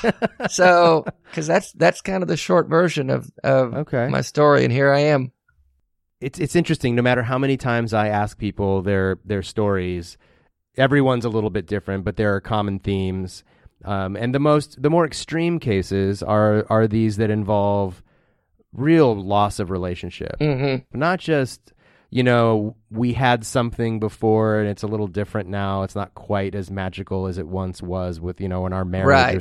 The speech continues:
Speaker 1: or
Speaker 2: right.
Speaker 1: something. But, but serious, like, fissures, you know, where you're not allowed to see grandkids or, or even your own kids. Or, I mean, this is the most perverse thing. And,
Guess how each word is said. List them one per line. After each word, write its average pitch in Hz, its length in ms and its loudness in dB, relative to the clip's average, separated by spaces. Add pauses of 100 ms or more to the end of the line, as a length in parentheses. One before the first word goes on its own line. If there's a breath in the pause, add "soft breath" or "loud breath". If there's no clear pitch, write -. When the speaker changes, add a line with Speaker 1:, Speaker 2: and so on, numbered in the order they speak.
Speaker 1:
or - 40 -2
Speaker 2:
right. 120 120 2
Speaker 1:
something. 92 220 -4 (520 soft breath)
But, 160 260 4
but 160 200 2
serious, 180 720 6
like, 113 240 0 (380)
fissures, 131 640 2
you 104 80 -2
know, 104 160 0
where 104 380 0 (480 soft breath)
you're 165 160 0
not 175 180 2
allowed 131 360 -2
to 117 100 -4
see 107 240 -6
grandkids 127 720 -2
or, 98 220 -2 (120)
or 117 160 -2
even 123 240 0
your 113 140 -2
own 139 320 -2
kids. 95 480 -2
Or, 95 500 -4 (520 soft breath)
I - 160 -8
mean, 139 180 2
this 175 240 0
is 123 140 -2
the 120 80 0
most 107 260 -2
perverse 104 880 -2 (560)
thing. 92 500 -2 (140)
And, 101 380 -4